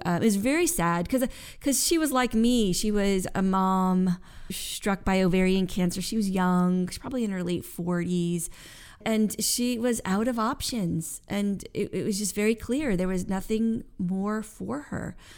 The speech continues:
And she had children, and she was a painter. It really, it underscored the burden of cancer, that it was so much more than just someone being sick.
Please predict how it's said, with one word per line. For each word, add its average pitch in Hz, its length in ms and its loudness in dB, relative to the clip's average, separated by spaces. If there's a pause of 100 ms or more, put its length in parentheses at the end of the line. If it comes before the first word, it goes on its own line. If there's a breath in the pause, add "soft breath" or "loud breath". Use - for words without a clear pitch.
(140 loud breath)
And 180 140 0
she 196 140 -2
had 190 160 -2
children, 254 680 -2
and 196 100 2
she 233 80 2
was 247 100 2
a 247 40 -2
painter. 185 560 4 (440 loud breath)
It 277 180 4
really, 302 720 6 (560)
it - 520 -4
underscored 208 1000 4
the 190 80 2
burden 196 680 4
of 165 160 -2
cancer, 165 540 0 (300 loud breath)
that 202 160 4
it - 80 0
was 190 160 2
so 254 480 2
much 247 400 4
more 175 720 6 (200 loud breath)
than 180 220 2
just 175 260 0
someone 180 460 4
being 170 340 0
sick. - 460 -8